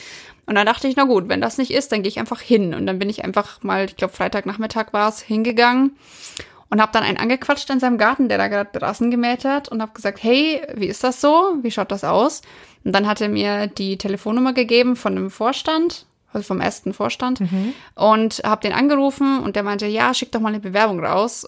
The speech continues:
Speaker 1: Und <laughs> Ich hab einfach vergessen zu fragen, wie sieht eigentlich eine Bewerbung für den Schrebergarten
Speaker 2: Das wollte ich
Speaker 1: aus?
Speaker 2: gerade fragen, ja.
Speaker 1: Also,
Speaker 2: <laughs>
Speaker 1: ich meine, ich hab, wenn man sich auf einen Job bewirbt, ist das ja super förmlich,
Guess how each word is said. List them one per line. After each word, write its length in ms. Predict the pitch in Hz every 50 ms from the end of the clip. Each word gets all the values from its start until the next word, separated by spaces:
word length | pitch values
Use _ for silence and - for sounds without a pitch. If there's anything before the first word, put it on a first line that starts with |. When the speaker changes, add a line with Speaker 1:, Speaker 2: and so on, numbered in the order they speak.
| _
Speaker 1:
Und 540 | - 202 196 196 196 196 202 190 196 - - - - -
<laughs> 560 | 196 190 208 - - _ - - - - - - - _ _ _ _ -
Ich 160 | - 185 -
hab 160 | 262 285 -
einfach 220 | - 240 - 269 247
vergessen 380 | - 233 180 196 254 - 254
zu 120 | 247 - 208
fragen, 440 | - 226 190 196 226 233 233 226 208
wie 60 | 220
sieht 180 | 208 254 -
eigentlich 180 | - - 220 185
eine 100 | 226 214
Bewerbung 380 | 196 190 185 202 220 233 220 220
für 120 | - -
den 120 | 185 185
Schrebergarten 580 | 202 - - 214 202 190 175 175 190 185 185 190
Speaker 2:
Das 180 | - 262 - -
wollte 180 | - - 226
ich 60 | 202
Speaker 1:
aus? 60 | 208 208
Speaker 2:
gerade 180 | 220 220 269
fragen, 340 | - 233 233 247 285 277 240
ja. 200 | 226 226 196 226 247
Speaker 1:
Also, 360 | 233 220 226 - 226 226 330
Speaker 2:
<laughs> 20 | 427
Speaker 1:
ich 140 | 453 403 415
meine, 460 | 330 - 220 220 226 226 226 208 -
ich 140 | - 208 -
hab, 200 | 226 214 - 220
wenn 100 | 208 202
man 120 | 226 220
sich 100 | 208 214 214
auf 60 | 202
einen 80 | 208 190
Job 200 | 180 226 233 -
bewirbt, 340 | 196 165 165 170 180 -
ist 140 | - 202 -
das 80 | 220 208
ja 120 | 202 196
super 300 | 190 202 220 240 294 285
förmlich, 720 | 269 - - 220 220 202 170 165 175 196 247 - - -